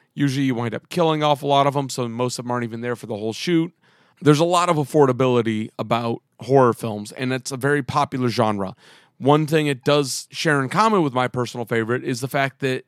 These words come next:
it is very rewatchable. Like, people don't watch a horror film once and say, "It's one and done," all the time. There are people that they'll say, "Never again, I don't wanna see that. That was gross," or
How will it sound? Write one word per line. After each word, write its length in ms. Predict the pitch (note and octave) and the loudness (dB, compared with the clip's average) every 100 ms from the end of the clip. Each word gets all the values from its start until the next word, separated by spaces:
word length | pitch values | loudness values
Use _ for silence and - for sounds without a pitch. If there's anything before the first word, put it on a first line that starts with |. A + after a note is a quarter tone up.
| _ _ C#3 | _ _ -2
it 80 | |
is 180 | C3+ A2+ | 0 -2
very 420 | - C#3+ D3 C#3+ | -2 0 2 0
rewatchable. 920 | C3 A#2 C3 A#2+ A#2 A#2 - G2+ G2 - | -2 -2 -2 2 2 0 -4 -10 -10 -8
Like, 380 | A#2 A#2 G#2 - _ _ _ _ _ | -2 -2 -4 -20 _ _ _ _ _
people 220 | F3+ E3+ | -6 -2
don't 300 | E3+ D#3+ D#3 _ | 2 0 -2 _
watch 260 | A#2+ C#3+ C#3 | -2 -2 -2
a 60 | C3 | -2
horror 220 | C3+ C3 | 0 0
film 240 | C3+ B2 | -2 -2
once 260 | C3 B2+ B2 | -2 -4 -6
and 100 | A#2 | -8
say, 360 | B2 A#2+ A2+ G2+ - | -2 -2 -4 -10 -6
"It's 160 | D3+ C3+ | -4 0
one 220 | C#3 C3+ | 2 2
and 80 | B2 | 2
done," 240 | A#2 G2+ - | 0 -2 -4
all 160 | C3 A#2+ | -2 -2
the 80 | |
time. 260 | A2 A2 A2+ _ | -4 -10 -14 _
There 160 | C#3 | -2
are 140 | C3+ C3 | 0 0
people 340 | C3+ A#2+ B2+ | -2 0 0
that 240 | A#2+ A#2+ - _ - | 2 0 0 _ -8
they'll 200 | B2 B2 | -2 0
say, 320 | - B2 A#2+ | 0 0 0
"Never 300 | A#2+ B2 A2+ | -2 -2 -2
again, 220 | A2 A2+ | -2 -4
I 80 | G#2+ | -6
don't 100 | G#2+ | -6
wanna 140 | G#2+ | -8
see 180 | G2 B2 | -8 -4
that. 300 | A2+ A2+ A#2 _ - _ - | 0 0 -2 _ -20 _ -4
That 160 | A2+ | -2
was 100 | G#2 | -2
gross," 460 | F#2 C3+ C3 B2 - | 0 6 6 6 0
or 220 | G#2 | -6